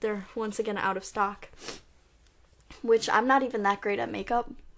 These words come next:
I just think it looks pretty, and I wanna get better at makeup, and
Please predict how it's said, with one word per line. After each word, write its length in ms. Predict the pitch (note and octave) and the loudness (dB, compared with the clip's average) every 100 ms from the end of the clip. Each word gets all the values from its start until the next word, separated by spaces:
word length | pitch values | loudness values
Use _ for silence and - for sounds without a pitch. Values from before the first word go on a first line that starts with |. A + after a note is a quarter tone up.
| - | -6
I 80 | G#3 | -4
just 360 | G#3 - - - _ - | -4 -6 -8 -14 _ -14
think 180 | A3+ G3+ | -10 -6
it 120 | G#3+ - - - - | -8 -10 -20 -16 -8
looks 280 | G#3+ - - | -8 -8 -16
pretty, 460 | - B3+ C4+ C#4+ C4+ - _ | -8 -4 -4 -6 -10 -20 _
and 300 | A3+ G#3 G3 - | -8 -6 -6 -6
I 80 | G#3 | -6
wanna 240 | G#3 G3 | -4 -4
get 180 | G#3+ A3+ | -6 -6
better 260 | G#3 G3+ | -6 -4
at 120 | G#3+ A3+ | -6 -6
makeup, 540 | A3+ A#3+ B3 B3 B3+ _ | -8 -8 -6 -6 -8 _
and 400 | - A3 G#3+ G#3+ | -12 -10 -8 -10